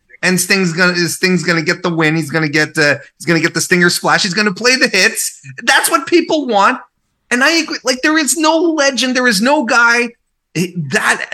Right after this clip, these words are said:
that old, that in, uh, advanced stage this year who has had a better comeback.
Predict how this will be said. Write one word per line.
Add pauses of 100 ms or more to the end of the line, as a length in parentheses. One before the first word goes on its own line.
(140)
that
old,
that
in,
uh,
advanced
stage
this
year (160)
who
has
had
a
better
comeback.